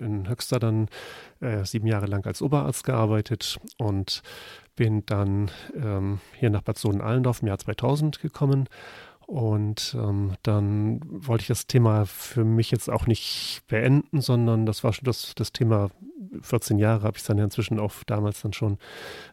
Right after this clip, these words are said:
ähm, mich damit beschäftigt und hab dann, ähm, wollte das Thema der, der Muskelerkrankung gerne auch hier weiter dann, äh, ja, vertreten. Hm. Deshalb ist es halt einfach eine, so eine, so eine lebensgeschichtliche Sache, die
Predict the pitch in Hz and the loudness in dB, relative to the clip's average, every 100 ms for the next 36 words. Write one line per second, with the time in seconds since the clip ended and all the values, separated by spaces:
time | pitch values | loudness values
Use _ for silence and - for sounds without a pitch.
0 | - 151 101 101 101 - 98 113 - 101 | -6 -2 2 2 0 -2 -2 -2 -2 0
1 | - 117 - 123 113 - - - - - | 2 2 4 2 2 -4 -20 -20 -20 -18
2 | - _ 151 110 104 - 107 - 110 101 | -20 _ -2 0 0 0 -4 -2 0 4
3 | 101 101 - 123 101 98 95 95 92 - | 4 2 0 -2 -2 0 -2 -4 -6 -10
4 | - - - _ 123 110 - 127 107 - | -20 -20 -20 _ -2 -2 0 2 2 0
5 | - - - - 113 104 117 - 107 - | -6 -8 -10 -6 -4 -2 -2 -2 -4 -2
6 | 104 98 110 110 - - 104 107 - 104 | -2 0 0 0 -2 -2 -2 -2 -2 -2
7 | - - - - - - - 110 104 104 | -4 -12 -20 -20 -20 -6 0 2 4 2
8 | 101 143 131 117 101 - - - 131 110 | 0 -2 0 0 0 -4 -20 -4 0 2
9 | - 147 131 107 80 - - - 135 143 | 4 8 8 6 -4 -10 -20 -8 -8 -8
10 | _ _ _ - - 127 131 117 117 110 | _ _ _ -20 -6 0 2 4 4 4
11 | 113 123 110 120 131 117 120 107 117 107 | 2 0 -2 -2 -2 0 2 4 2 4
12 | 120 127 - 123 113 120 123 107 107 - | 6 6 4 4 4 2 2 4 2 0
13 | 107 110 104 | -2 0 0